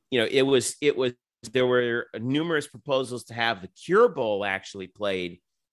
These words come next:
um, or what became the Cure Bowl played at, at the stadium. That never, that never materialized. But, you know, now I, I do think that it could be,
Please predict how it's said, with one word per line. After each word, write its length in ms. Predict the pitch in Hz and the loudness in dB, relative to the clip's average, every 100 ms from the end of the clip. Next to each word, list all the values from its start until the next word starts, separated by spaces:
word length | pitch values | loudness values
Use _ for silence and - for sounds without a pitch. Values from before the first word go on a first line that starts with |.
| _ | _
um, 520 | 104 104 98 95 92 92 - | -6 -4 -2 -4 -6 -10 -6
or 80 | 104 | -2
what 160 | 117 | -4
became 260 | - 147 147 | -4 -4 -4
the 60 | |
Cure 200 | - 117 | -4 -6
Bowl 220 | 92 101 92 | -4 -4 -6
played 400 | - 95 90 - | -6 -6 -6 -6
at, 240 | 92 90 - _ _ | -6 -6 -8 _ _
at 160 | 92 95 | -12 -10
the 60 | 90 | -12
stadium. 400 | - 98 90 90 | -8 -6 -6 -2
That 240 | 113 - | -2 0
never, 340 | 107 95 92 87 | -4 -4 -6 -8
that 180 | 101 107 | -6 -6
never 240 | 110 92 90 | -6 -10 -12
materialized. 800 | 92 143 127 104 98 90 87 - | -10 -6 -4 -2 -2 -4 -6 -4
But, 180 | 104 98 _ _ _ _ - | -4 -4 _ _ _ _ -6
you 60 | 135 | 0
know, 120 | 131 | 0
now 140 | 151 - | 0 0
I, 140 | 139 - | 0 0
I 100 | 147 | -2
do 220 | 127 202 | -2 -8
think 260 | 185 170 - | -6 -6 -4
that 120 | 143 | -4
it 160 | 143 | -4
could 180 | 147 131 | -8 -8
be, 480 | 131 127 127 123 - | -6 -4 -4 -6 -10